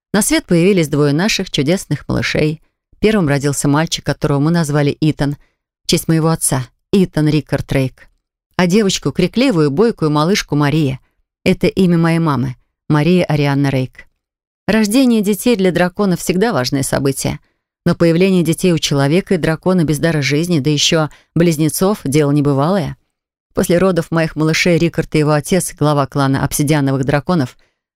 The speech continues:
выносят на всеобщее обозрение. Они поднимают новорожденных на вытянутых руках, и боевой клич драконов буквально оглушает. Драконы ликуют. Это традиция такая, вы уж не подумайте ничего плохого. Потом я со своими крошками принимаю невероятно много посетителей,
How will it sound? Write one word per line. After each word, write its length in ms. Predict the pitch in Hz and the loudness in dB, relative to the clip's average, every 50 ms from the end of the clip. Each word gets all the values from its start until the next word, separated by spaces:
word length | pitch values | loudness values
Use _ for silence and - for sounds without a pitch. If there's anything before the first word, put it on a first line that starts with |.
| _ | _
выносят 420 | - 190 190 196 202 185 - 151 - | 0 0 2 2 0 -2 -4 -2 -2
на 80 | 151 | -4
всеобщее 440 | 143 - - 151 139 - - - 143 | -4 0 0 -2 0 0 0 -2 0
обозрение. 540 | 123 135 131 139 - 135 120 113 117 131 - _ _ _ _ _ _ _ _ _ _ _ _ _ _ _ | 0 0 0 0 0 0 -2 -2 -4 -6 -10 _ _ _ _ _ _ _ _ _ _ _ _ _ _ _
Они 200 | 180 208 233 240 | 0 2 2 2
поднимают 560 | - - 151 151 165 165 170 170 165 151 - | 0 0 0 2 2 2 2 2 0 0 -2
новорожденных 720 | - 147 151 151 156 156 151 139 160 156 151 147 139 - | -2 -2 0 0 0 -2 0 0 0 0 0 0 -2 -2
на 160 | 143 147 151 | -2 -2 0
вытянутых 540 | 147 151 135 - 143 143 143 135 131 131 - | 0 -2 -2 0 -2 -2 0 -2 -4 -4 -2
руках, 480 | 151 143 - - - 165 170 160 - _ _ _ _ _ _ | -4 -4 -4 -2 -2 -2 -2 -4 -8 _ _ _ _ _ _
и 60 | - | 0
боевой 340 | 151 147 160 151 147 151 147 | 2 2 4 4 4 2 2
клич 280 | - - 156 143 - 135 | 0 0 -2 -2 -2 0
драконов 500 | 131 139 143 - - 190 196 180 156 131 | 0 -2 -2 0 -2 0 0 0 0 0
буквально 520 | 123 139 - - 139 165 202 196 160 147 | -2 -4 -4 0 0 0 0 0 0 -2
оглушает. 680 | 143 127 135 113 - - - 135 127 131 127 123 - - _ _ _ _ _ _ _ _ | -2 -2 -4 -4 -4 -2 -2 0 -2 -2 -4 -6 -10 -20 _ _ _ _ _ _ _ _
Драконы 480 | 156 160 165 139 _ - 175 165 156 147 | -2 0 0 -2 _ 0 0 2 2 2
ликуют. 560 | 143 143 - _ 147 147 143 131 127 _ - _ _ _ _ _ _ _ _ | 2 0 -2 _ 0 0 0 0 -2 _ -18 _ _ _ _ _ _ _ _
Это 180 | - 196 - 170 | -4 -2 -2 -2
традиция 480 | - - 185 185 175 165 - - 147 | -2 0 0 0 0 -4 -2 -2 -4
такая, 440 | - - 139 135 - 143 131 131 135 | -2 -2 -4 -4 -2 -2 -2 0 0
вы 100 | 127 151 | -2 -2
уж 160 | 143 131 - - | -2 -4 -2 -4
не 80 | 147 | -2
подумайте 500 | 139 147 147 139 160 156 143 135 - - | -2 -2 -2 0 0 0 0 0 -2 -2
ничего 240 | 131 127 - - 127 | -2 -2 -2 -4 -4
плохого. 500 | - - - 131 - - 127 - 127 135 - _ _ _ _ _ _ _ _ _ _ _ | -4 -4 -6 -4 -2 -4 -4 -4 -4 -8 -10 _ _ _ _ _ _ _ _ _ _ _
Потом 340 | - 196 208 _ 262 269 247 | -4 -4 -2 _ 2 2 4
я 180 | 233 208 202 190 | 2 2 2 0
со 140 | - 185 | -2 -4
своими 300 | 170 - 165 165 165 170 | -2 -2 0 0 0 0
крошками 480 | 165 - - 170 160 - - 156 151 156 | 0 0 0 0 0 0 -2 0 0 0
принимаю 460 | 143 - 160 156 165 160 165 160 151 | 0 0 0 2 2 2 2 2 2
невероятно 480 | 151 151 139 156 156 151 147 - - 151 | 0 0 0 0 0 -2 -2 -2 -2 -2
много 300 | 151 151 151 147 - 147 | 0 0 0 -2 -2 -4
посетителей, 720 | - 139 - 147 - - 226 220 - 208 190 185 185 | -6 -4 -4 -4 -2 -2 -2 -2 0 0 0 0 -2